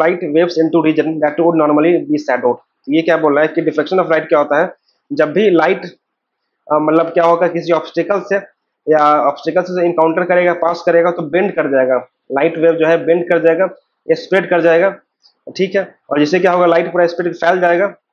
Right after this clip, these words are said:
into regions that would normally be shadowed। Generally क्या होना चाहिए वहाँ पे, अ, light नहीं जाना चाहिए, शैडोड area होना चाहिए, छाया पड़नी चाहिए उस पे, लेकिन वहाँ पे obstacle के कारण वो bend हो जाएगा, बेंड हो जाएगा, ठीक है।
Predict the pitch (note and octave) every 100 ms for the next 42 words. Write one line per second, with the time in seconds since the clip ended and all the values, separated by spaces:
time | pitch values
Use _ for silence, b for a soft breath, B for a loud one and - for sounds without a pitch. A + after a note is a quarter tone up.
0 | _ _ D3+ D#3+ D#3+ E3+ G3+ G3 E3 -
1 | E3+ F3 D3+ D3+ E3 G3+ - - C#3+ C3+
2 | C#3 C3 D3 D#3+ F3 E3+ E3+ E3 E3+ E3+
3 | E3+ G#3 - _ _ _ C#3+ D3 D3+ E3+
4 | D3+ F3+ E3+ E3+ E3 F3+ E3+ - D#3+ F3+
5 | F3 D#3+ D#3+ E3+ E3 D#3+ E3 F#3 F3+ -
6 | D3 D#3+ E3+ E3 E3+ E3 D#3+ D#3+ G#3 -
7 | _ _ - D3+ E3+ E3+ D#3 G#3 D#3+ E3+
8 | - D#3+ F#3 E3+ E3 D#3+ F3 D#3 E3 D#3+
9 | C3 B2 B2 B2+ - _ _ _ _ _
10 | _ _ _ _ _ _ _ _ _ C3
11 | D3 E3 C#3+ C3 C3 B2+ F#3+ F#3+ -